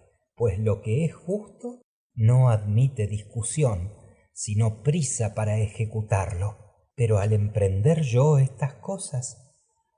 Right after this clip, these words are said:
guardad silencio por los dioses, amigas, porque si lo llega a saber la que me ha parido,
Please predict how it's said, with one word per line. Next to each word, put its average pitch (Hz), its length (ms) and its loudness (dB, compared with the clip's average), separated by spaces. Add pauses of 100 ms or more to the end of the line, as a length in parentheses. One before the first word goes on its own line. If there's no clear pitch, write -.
guardad 123 580 0
silencio 143 1120 0 (420)
por 151 220 -2
los 151 280 -2
dioses, 180 640 -4
amigas, 131 800 0 (520)
porque 127 420 0
si 117 220 -4
lo 104 160 4
llega 151 580 2
a 135 60 4
saber 117 720 0 (220)
la 104 260 -2
que 110 140 -2
me 92 200 -2
ha 160 200 2
parido, 123 880 2